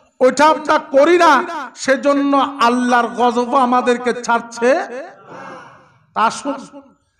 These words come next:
আমরা নিজ নামাজ পড়ব, সৎ কাজ করব, এবং অসৎ কাজ যারা করে তাদেরকে আমরা বুঝিয়ে, তাদেরকে আমরা সৎ কাজে আনবো।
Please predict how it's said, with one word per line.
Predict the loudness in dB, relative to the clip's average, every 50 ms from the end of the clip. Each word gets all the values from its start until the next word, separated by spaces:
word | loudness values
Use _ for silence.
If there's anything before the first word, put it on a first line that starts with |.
| _ _
আমরা | -4 -4 -2 0 2 2 4 4 2 0 -4 -8 -12 -14 -14 -16 _ _ _ -8
নিজ | -6 -6 -4 0 2 4 4 6 6 4 2 0 -2 -8 -10 -12 -14 -12 -6 -4
নামাজ | -2 0 0 0 -2 -2 -6 -10 -6 -4
পড়ব, | -2 -2 -2 0 2 2 2 2 0 -4 -10 -14 -14 -16 -18 -20 -20 -20 _ _ _ _ _ _ _ _
সৎ | -16 -8 -2 0 0 0 -2 -4 -8 -2
কাজ | 0 0 0 0 -2 -4 0
করব, | 0 2 2 2 2 2 2 2 2 0 -4 -10 -14 -14 -16 -18 _ _ _ _ _ _ _ _ _ _ _ _ _ _ _
এবং | -2 -2 2 2 2 2 2 0 -4
অসৎ | -2 0 0 0 0 0 -2 -4 -4 -6 -4
কাজ | -2 -2 -2 -2 0
যারা | 2 2 2 2 2
করে | 0 0 0 2 4 4 4 4 2 0 -4 -8 -12 -12 -14 -18 -20 _ _ _ _ _ _ _ _ _ _ _ _ -4
তাদেরকে | -2 -2 0 0 -2 -2 -2 0 0
আমরা | 0 0 0 0 0 2 2
বুঝিয়ে, | 0 -2 -4 -4 -2 0 0 0 0 0 -2 -4 -6 -8 -14 -16 -18 -20 -20 _ _ _ _ _ _ _ _ _ _ _ _ -14 -12 _ -12 -14 -14 _ _ _ _ _ -2
তাদেরকে | -2 0 0 0 -2 -2 0 0 0
আমরা | 0 0 0 0 0 0
সৎ | 0 -2 -2 -2 -4 -4 -4
কাজে | -2 0 0 2
আনবো। | 0 0 0 0 0 0 0 -2 -2 -8 -12 -14 -16